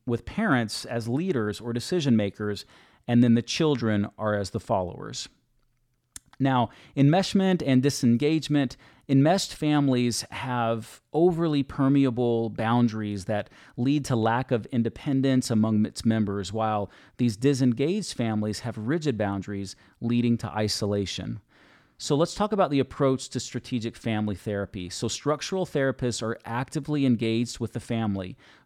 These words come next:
joining them to observe, to challenge, and to, to alter the existing family structure. The goals include strengthening the parental subsystem,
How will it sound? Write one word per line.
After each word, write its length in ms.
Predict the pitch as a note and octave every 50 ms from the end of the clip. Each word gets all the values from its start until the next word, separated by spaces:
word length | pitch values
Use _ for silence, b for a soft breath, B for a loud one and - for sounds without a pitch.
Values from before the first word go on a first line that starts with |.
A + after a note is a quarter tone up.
| -
joining 480 | A#2+ G#2 B2 A#2+ B2 C3 C#3+ D#3 D#3 D3
them 320 | C#3 C3 C3+ C3+ C3 C3+
to 360 | - - - B2 A#2 A2+ A2+ -
observe, 600 | A#2 A2+ A2 G#2 A2+ B2 A#2+ A2 G2 F#2 - - _
to 100 | - A2
challenge, 760 | - - - - C#3 C3 B2 B2 A2 G2 F#2 F2+ - - - -
and 240 | G#2+ G#2+ G2+ G2 -
to, 200 | - A#2 A2 -
to 120 | - B2
alter 640 | - - A2+ B2 C#3 C#3 - - A#2+ G#2 F#2+ F2+ B B B B B B B -
the 400 | A#2 A#2+ A#2 A2+ A2 G#2+ G#2+ -
existing 540 | G#2+ G2 G#2 G#2+ C3+ C#3 - - - B2+ A#2
family 420 | - - A#2+ A#2 A2+ G#2+ G#2 G2+
structure. 600 | - - - A#2 F#2+ - - - - - - B2+ - - b b b b b b b _
The 80 | - A2+
goals 420 | G#2 G2+ B2+ B2 C3 D3 C#3 B2
include 420 | C#3 C3 B2+ - - C3 B2 A2 -
strengthening 680 | - - - C3 B2+ B2+ C3+ C3 - C#3+ C#3+ C#3+ D3+ D3+
the 80 | C#3
parental 360 | - - C#3 B2 A#2+ - A#2
subsystem, 880 | G#2+ - - B2 A#2+ - - - D3 - - - D#3 D#3 D#3+ D#3+ D3+